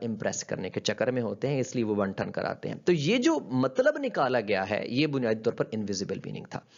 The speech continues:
It was not said, जो कहा गया था वो इस, ये नहीं था, और इससे वो मतलब एक तरह से अखज़ किया गया और वो सिचुएशन के हिसाब से किया गया,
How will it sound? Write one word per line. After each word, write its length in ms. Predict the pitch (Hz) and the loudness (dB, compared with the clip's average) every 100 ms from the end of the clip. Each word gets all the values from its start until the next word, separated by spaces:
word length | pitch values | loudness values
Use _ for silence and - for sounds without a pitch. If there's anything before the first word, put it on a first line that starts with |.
| - - - - - 110 | -16 -14 -14 -12 -10 -4
It 220 | 120 135 185 | 0 2 2
was 180 | 202 | 2
not 140 | 196 196 | 2 0
said, 380 | - 120 - - - - - | 2 0 0 -16 -18 -20 -16
जो 200 | 113 135 | 0 2
कहा 420 | 151 160 143 160 214 | 2 0 2 2 4
गया 240 | 196 135 | 2 2
था 260 | 143 147 - | 2 0 0
वो 180 | 117 - | -4 2
इस, 140 | 139 113 | 2 6
ये 160 | 120 | 4
नहीं 260 | 110 98 90 | 4 0 -6
था, 220 | - - _ _ - _ | -10 -14 _ _ -20 _
और 340 | 139 147 - - | 2 2 -2 -2
इससे 340 | 156 - - 202 | 0 2 4 4
वो 260 | 170 - 123 | 4 -2 0
मतलब 540 | 120 131 160 175 - | 2 2 2 0 2
एक 180 | 139 - | -2 2
तरह 100 | 143 | 0
से 140 | 139 120 | 2 0
अखज़ 400 | 117 - 139 - | 0 0 -2 0
किया 200 | 120 107 | 0 2
गया 180 | 117 | 2
और 220 | 170 139 147 | 2 0 0
वो 80 | |
सिचुएशन 640 | 175 - 156 160 160 - 254 | -2 -2 -2 0 2 2 4
के 100 | 226 | 2
हिसाब 220 | - 107 | 2 -2
से 120 | - | -4
किया 240 | - - - | -8 -8 -8
गया, 180 | - | -12